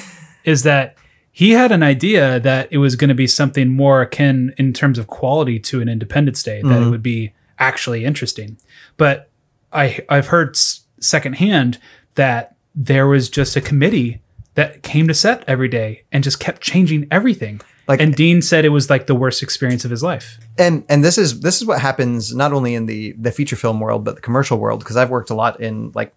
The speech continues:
Speaker 1: Nike, Adidas realm. And when you're a producer or a director, there's always client in the background. And
Speaker 2: Yeah.
Speaker 1: client is basically the
Speaker 2: Client is God.
Speaker 1: The client is God. And in the same way where in a narrative film, your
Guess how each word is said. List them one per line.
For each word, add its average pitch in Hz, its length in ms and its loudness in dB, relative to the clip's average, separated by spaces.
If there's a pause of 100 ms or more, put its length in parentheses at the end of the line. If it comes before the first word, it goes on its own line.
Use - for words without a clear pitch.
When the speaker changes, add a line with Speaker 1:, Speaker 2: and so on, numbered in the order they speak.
(120)
Speaker 1:
Nike, 117 280 -8
Adidas 117 600 -2
realm. 127 400 0 (340)
And 127 460 0
when 127 260 2
you're 175 440 0 (340)
a 135 140 2 (480)
producer 127 840 -2 (300)
or 135 220 4
a 139 60 0
director, 110 640 -4 (520)
there's 131 180 2
always 190 460 0
client - 800 -6 (160)
in 120 100 -2
the 117 60 -2
background. 110 640 -4
And 120 100 -4
Speaker 2:
Yeah. 151 120 2
Speaker 1:
client 156 280 2
is 120 120 -2
basically 120 520 0
the 110 580 -6 (360)
Speaker 2:
Client 170 280 0
is 135 80 0
God. 110 300 -6 (260)
Speaker 1:
The 135 120 0
client 190 260 0
is 139 80 -2
God. 120 300 2
And 123 180 -2
in 120 140 0
the 113 60 -4
same 127 260 2
way 117 240 2
where 117 200 0
in 113 80 -2
a 113 60 -4
narrative 117 340 0
film, 110 300 -4
your 113 380 -2